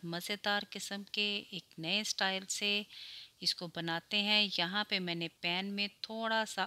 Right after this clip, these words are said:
ऑयल लिया है, तकरीबन तीन से चार टेबलस्पून के करीब। इसमें डालेंगे हाफ टी स्पून के करीब साबुत ज़ीरा हाथ में मसल के,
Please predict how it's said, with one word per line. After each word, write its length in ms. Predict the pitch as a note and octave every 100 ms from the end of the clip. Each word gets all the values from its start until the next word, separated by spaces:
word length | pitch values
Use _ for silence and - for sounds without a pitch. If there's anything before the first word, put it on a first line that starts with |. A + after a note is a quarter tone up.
| -
ऑयल 200 | F#3+ E3 F3+
लिया 260 | G3 G3+
है, 140 | G3+ G#3
तकरीबन 480 | - E3+ D#3+ E3+ D#3+ -
तीन 280 | F#3+ G#3+ A3
से 220 | - F#3 - -
चार 300 | F#3+ G3 G#3+ -
टेबलस्पून 680 | E3+ E3+ - - E3+ E3 D#3+
के 140 | F#3 F#3
करीब। 380 | - F3+ E3 - _ _ _ - - - - - - _ _
इसमें 260 | F3 - F3+
डालेंगे 580 | F3 F3+ G3+ G#3+ G#3+ A3 A3+ - _ - - -
हाफ 340 | F#3 G#3 A3+ -
टी 160 | G3 F3+
स्पून 360 | - F#3 E3+ D#3+
के 100 | E3+
करीब 380 | - F3 E3+ G3+ - _ _ _
साबुत 520 | - F3 E3 - D#3+ -
ज़ीरा 360 | E3+ D#3+ F3 A3+ D#4 _ _
हाथ 300 | - E3+ D#3 -
में 140 | E3+
मसल 440 | E3 D#3+ D#3 - G3 -
के, 120 | A#3